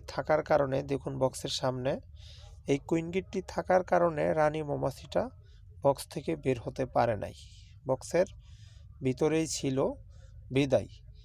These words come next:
এই মৌমাছিটা প্রায় দেড় থেকে দুই ঘন্টা আপনার গাছের ডালে বসেছিল, অপেক্ষা করেছিল যে রানী মৌমাছি বের হলে তারা অন্যত্র চলে যাবে। কিন্তু দেখুন,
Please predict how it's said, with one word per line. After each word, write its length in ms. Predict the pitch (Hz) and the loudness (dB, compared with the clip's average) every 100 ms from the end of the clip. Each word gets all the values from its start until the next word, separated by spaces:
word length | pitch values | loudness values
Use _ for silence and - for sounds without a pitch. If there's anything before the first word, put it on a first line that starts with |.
| - - - 151 | -20 -14 -4 -2
এই 80 | 143 | 0
মৌমাছিটা 600 | 143 151 147 160 147 170 180 - - - - - - - - - - - - - - | 0 0 0 0 4 6 4 -2 -20 -20 -20 -20 -20 -18 -20 -20 -20 -20 -20 -10 2
প্রায় 280 | 160 170 175 165 | 6 8 6 4
দেড় 180 | 160 - - | 4 4 0
থেকে 220 | 165 175 156 | 2 2 2
দুই 140 | 160 175 165 | 4 4 4
ঘন্টা 340 | 151 - 156 190 240 - - - 131 | 2 4 4 4 -4 -16 -12 -2 -2
আপনার 240 | - 147 147 | -2 0 2
গাছের 300 | 139 - 139 139 | 2 2 -2 0
ডালে 220 | 135 139 135 | 2 0 0
বসেছিল, 480 | 139 131 - 131 131 254 - - - - - - | -2 -2 -2 0 2 0 -2 -20 -20 -20 -6 0
অপেক্ষা 320 | 160 196 - 160 | 0 2 2 2
করেছিল 380 | 170 160 - 147 180 180 | 2 0 -2 -2 -2 0
যে 80 | 151 139 | 2 2
রানী 200 | 135 139 | 2 0
মৌমাছি 380 | 139 135 131 - 151 | -2 0 -2 -4 -6
বের 200 | 135 135 - - - - - - | -2 -2 -4 -14 -20 -20 -8 0
হলে 200 | 131 214 - | 2 2 2
তারা 220 | 131 156 285 - - - - - | 4 4 2 -4 -20 -20 -6 0
অন্যত্র 340 | 156 151 - 151 - | 0 0 -6 -6 -2
চলে 220 | 165 151 131 | 0 0 0
যাবে। 180 | 117 - - - - - - - | -2 -4 -16 -18 -18 -20 -12 -2
কিন্তু 280 | 214 208 165 143 | -2 0 -2 -2
দেখুন, 280 | 139 156 | 0 -2